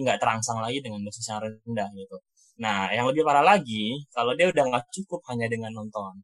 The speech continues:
nggak cukup hanya dengan konsumsi. Nah, dia untuk bisa mencapai,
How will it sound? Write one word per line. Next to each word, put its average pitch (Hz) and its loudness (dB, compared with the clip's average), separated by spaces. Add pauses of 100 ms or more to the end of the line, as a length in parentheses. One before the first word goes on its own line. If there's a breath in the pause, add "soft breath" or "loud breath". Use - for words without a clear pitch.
(640)
nggak 117 -10
cukup 139 -8
hanya 110 -2
dengan 107 -2
konsumsi. 104 -6 (960)
Nah, 95 -4 (160)
dia 127 4 (200)
untuk 123 -8
bisa 117 0
mencapai, 107 -4